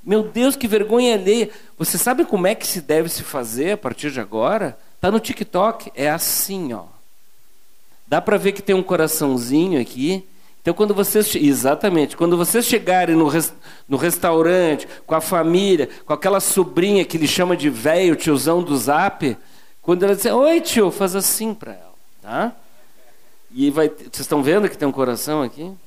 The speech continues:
Tá. Vocês querem que eu dê algum, um certo glossário de como se lida-, lidar com, porque você, quem é que contrata a gente? Quem é que entrevista a gente e contrata a gente?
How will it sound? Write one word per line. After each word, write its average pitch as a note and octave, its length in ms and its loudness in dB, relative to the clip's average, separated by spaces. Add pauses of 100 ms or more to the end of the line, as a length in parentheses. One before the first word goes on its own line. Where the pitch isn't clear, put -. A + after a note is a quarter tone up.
(100)
Tá. G2 160 -16 (540)
Vocês G#3 200 0
querem C#4 280 2
que - 80 0
eu G#3 80 2
dê F#3 140 4
algum, F3+ 380 2
um D#3 280 6
certo E3 400 0
glossário D3+ 1000 2 (140)
de - 100 -14
como E3 300 0
se - 160 -4
lida-, B2+ 320 -4
lidar B2 320 -2
com, - 60 -18
porque F3+ 180 -2
você, E3 180 -8 (280)
quem E4+ 160 2
é F4 60 2
que E4 140 -2
contrata F#3 600 0
a - 20 4
gente? C3+ 480 -2
Quem G#3+ 200 -4
é A3 40 -2
que A#3 120 -4
entrevista F3+ 600 0
a D#3+ 40 -2
gente E3 300 -2
e F3 40 -6
contrata D3+ 420 -4
a - 20 0
gente? A#2+ 220 -6